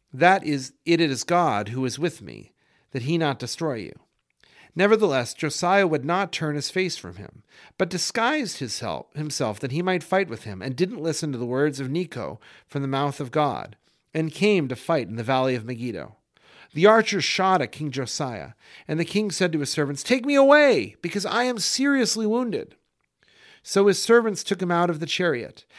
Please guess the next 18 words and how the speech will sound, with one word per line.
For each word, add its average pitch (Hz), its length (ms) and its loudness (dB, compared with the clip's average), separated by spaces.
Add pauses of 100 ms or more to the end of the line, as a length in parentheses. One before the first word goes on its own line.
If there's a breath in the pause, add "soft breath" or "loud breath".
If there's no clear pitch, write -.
(100 loud breath)
and 175 160 -4
put 214 140 8
him 233 80 6
in 226 80 4
the 226 100 2
second 226 360 0
chariot 151 420 2
that 117 100 -8
he 104 140 -8
had, 104 340 -10 (300 loud breath)
and 180 160 -2
brought 226 260 8
him 196 180 2
to 180 80 0
Jerusalem, 156 640 -2
and 117 80 -4
he 123 60 0
died, 87 480 -6